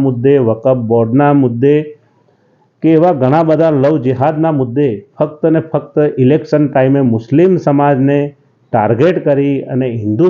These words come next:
સમાજની અંદર નફરતી ઝેર ભરવાનું કામ કરે છે. માટે આ બિલનો હું એક મુસ્લિમ યુવાન સામાજિક કાર્યકરની રીતે વખોડું છું અને એનો વિરોધ કરું છું અને તમામ બીજા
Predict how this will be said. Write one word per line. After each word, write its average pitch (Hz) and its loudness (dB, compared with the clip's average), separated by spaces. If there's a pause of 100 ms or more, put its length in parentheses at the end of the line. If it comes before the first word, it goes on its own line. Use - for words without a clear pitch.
સમાજની 147 0
અંદર 139 0 (220)
નફરતી 151 0
ઝેર 127 2
ભરવાનું 131 0
કામ 123 0 (100)
કરે 123 2 (120)
છે. 135 0 (500)
માટે 127 0 (300)
આ 156 2
બિલનો 143 2 (100)
હું 156 2 (560)
એક 127 -4 (140)
મુસ્લિમ 139 0 (160)
યુવાન 147 2 (520)
સામાજિક 139 0 (100)
કાર્યકરની 139 0
રીતે 127 0 (100)
વખોડું 147 0
છું 175 0 (380)
અને 123 0 (160)
એનો 127 2 (100)
વિરોધ 135 0
કરું 160 0
છું 190 -2
અને 135 -2 (140)
તમામ 160 0
બીજા 127 0